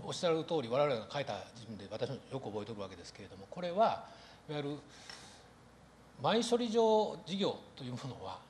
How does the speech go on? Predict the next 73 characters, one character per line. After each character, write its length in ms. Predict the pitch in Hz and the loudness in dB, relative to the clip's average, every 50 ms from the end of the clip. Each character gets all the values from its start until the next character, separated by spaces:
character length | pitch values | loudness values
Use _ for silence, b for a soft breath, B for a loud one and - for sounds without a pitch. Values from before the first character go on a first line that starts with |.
| - - - - | -20 -20 -18 -2
全 240 | - 175 214 233 220 | 6 6 8 8 6
国 140 | - 110 - | 2 -2 -4
に 60 | - 104 - - - | -8 -10 -12 -8 -2
な 80 | - 143 | 2 2
い 40 | 196 | 4
ん 40 | 208 | 4
で 80 | 175 - | 2 0
す 80 | - - | -2 -6
よ。 80 | - - - - - - - - 127 | -12 -14 -18 -20 -20 -20 -16 -6 -2
類 160 | 147 185 196 | 0 2 4
団 220 | 175 190 185 185 | 6 6 6 6
の 80 | 180 180 | 4 2
二 160 | 170 180 196 | 2 2 2
十、 100 | 196 208 - - - - - 131 | 2 2 0 -2 -8 -12 -10 -6
二 120 | 131 131 | -6 -6
十 120 | 135 156 151 | -4 -6 -6
市 200 | - - 113 101 | -4 -2 0 0
あ 60 | 113 | 0
る 80 | 123 | 0
ん 60 | 120 107 | -2 -4
で 100 | 104 - | -6 -8
す 80 | - | -10
け 100 | - - | -8 -8
れ 60 | 104 | -8
ど 80 | 104 101 | -8 -10
も、 80 | 95 92 | -12 -4
辰 240 | - - 202 - - | -2 -2 0 2 2
野 80 | 240 233 | 2 2
市 140 | 202 - - - | 2 -2 -6 -2
だ 140 | - 113 123 | 2 4 6
け 100 | 175 185 | 6 6
な 80 | 170 107 | 6 4
ん 80 | 92 | 0
で 80 | - - | -6 -10
す 40 | - | -14
よ。 60 | - - - B B B B B B B | -16 -20 -20 B B B B B B B
で 80 | 190 196 | -2 -2
す 120 | 196 - | -2 4
か 140 | - 190 165 | 6 8 10
ら、 340 | 175 165 123 95 B B B B B B B | 12 10 10 8 B B B B B B B
突 140 | - - 214 | 0 2 2
出 400 | 214 - - - - - - 226 | 2 2 -2 -4 -6 -4 -4 -2
し 140 | 196 - - | -2 4 8
た 360 | - 240 233 180 - - - - - - - - - - - - - - | 10 10 10 10 8 4 0 -6 -12 -16 -20 -20 -20 -20 -20 -20 -18 -12
繰 100 | - - | -6 -4
り 60 | 147 139 | 4 6
出 120 | 139 120 | 6 6
し 140 | - - 120 | 6 4 -2
に 80 | 104 | -4
な 80 | 101 98 | -4 -6
っ 40 | 95 | -6
て 120 | - - | -8 -12
る 80 | 104 - - | -14 -12 -8
の 40 | 107 | -6
ね。 160 | 175 214 - - B B B B B B | -6 -6 -6 -10 B B B B B B
で、 180 | 170 160 165 | 4 4 4
そ 160 | 151 - 214 214 | 4 4 6 6
れ 100 | 220 214 | 6 8
で、 320 | 226 240 160 107 - - | 10 8 8 8 4 -2
こ 140 | - - 226 | 2 4 8
の 300 | 240 247 247 233 233 - - - - - - | 10 12 10 10 8 4 -2 -10 -14 -8 -6
こ 80 | - 202 | 0 2
と 100 | - 190 | 4 4
を 160 | 151 - - | 2 2 2
二 120 | 147 190 208 | 2 2 4
十 60 | 180 | 4
五 80 | 160 | 4
年 140 | 156 135 123 | 4 4 2
書 140 | - - 208 | 4 6 6
い 100 | 208 202 | 6 6
た 140 | - 127 - | 4 2 0
の 40 | - - - - | 0 -4 0 6
は、 340 | 131 156 147 - - - B | 8 8 8 8 4 -2 B